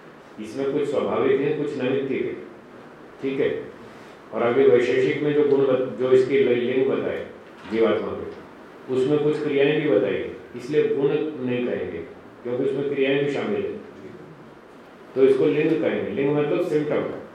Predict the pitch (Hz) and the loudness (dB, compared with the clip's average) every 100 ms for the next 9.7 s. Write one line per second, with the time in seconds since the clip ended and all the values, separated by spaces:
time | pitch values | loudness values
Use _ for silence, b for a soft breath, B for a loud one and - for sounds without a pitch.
0 | - - - 117 117 131 135 139 147 127 | -20 -20 -8 -4 0 0 0 0 0 0
1 | - 113 92 - - - - - - - | -2 -4 -8 -10 -16 -18 -18 -18 -20 -18
2 | - - - - - 98 123 143 139 139 | -18 -18 -18 -18 -12 -6 -4 -2 -2 0
3 | 123 - 113 123 135 160 - - - 135 | 0 0 2 2 2 0 -2 -2 0 0
4 | 127 131 135 139 135 123 127 139 135 - | 2 2 4 6 8 6 2 -2 -2 -6
5 | - - 127 127 127 123 - - - - | -12 -8 -4 2 2 4 4 4 2 -2
6 | - - - - - - - 92 92 - | -8 -12 -16 -18 -18 -18 -14 -8 -4 -2
7 | 139 131 127 160 - 117 117 123 127 120 | 0 2 2 2 0 -2 -2 0 2 2
8 | 120 101 - - - - - - - - | 0 -2 -4 -12 -16 -18 -20 -20 -18 -4
9 | 117 113 110 101 101 101 - | 0 2 2 2 0 0 -2